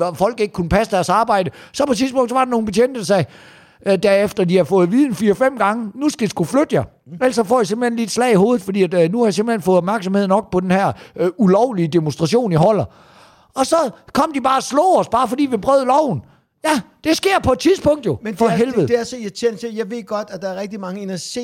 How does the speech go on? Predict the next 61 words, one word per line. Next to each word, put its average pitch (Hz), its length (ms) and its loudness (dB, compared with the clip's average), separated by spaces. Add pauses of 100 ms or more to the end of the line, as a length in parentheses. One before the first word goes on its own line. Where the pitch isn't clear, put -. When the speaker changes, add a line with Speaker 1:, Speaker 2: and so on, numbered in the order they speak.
(140)
Speaker 2:
øh, 196 200 -8
Amalienborg, 202 540 -8
og 160 100 -6
der 175 60 -6
er 151 280 -6
mange, 165 280 -10
der 175 100 -6
lytter 190 220 -6
til 196 180 -12
den 196 140 -12
tale, 190 360 -10
og 151 200 -8
det 170 120 -8
var 170 60 -4
da 160 160 -6
sikkert 196 300 -14
et 160 100 -16
dejligt 170 280 -12
budskab, 180 440 -12
I 156 40 -8
havde. 151 180 -6
Jeg 175 120 -10
aner 185 140 -12
ikke, 175 100 -12
hvad 170 100 -10
fanden 180 300 -12
de, 175 80 -14
øh, 147 300 -10 (100)
de, 135 260 -12
de, 131 220 -10
øh, 113 180 -6 (420)
demonstrerede 180 480 -4
om. 175 140 -2 (440)
Men 196 360 -4 (360)
Speaker 1:
Jamen, 135 100 -6
det 131 80 -2
var 135 60 0
et 147 40 -2
eller 165 100 -2
andet 160 180 -2
klima 170 380 -2
noget, 123 220 0
og 135 120 -2
det 170 60 2
er - 20 0
jo 180 100 2
også, 156 200 -2
Speaker 2:
det - 40 -6
er - 40 -6
Speaker 1:
altså, 139 140 -4
Speaker 2:
bare - 140 0
Speaker 1:
det, 185 80 -2
det 165 100 -8
er 175 40 0
jo 254 80 0
Speaker 2:
super 247 160 -2
Speaker 1:
fri- 233 140 -6
Speaker 2:
dårlig 220 340 -2
stil, 220 360 -10
når 202 80 -8
han, 185 160 -8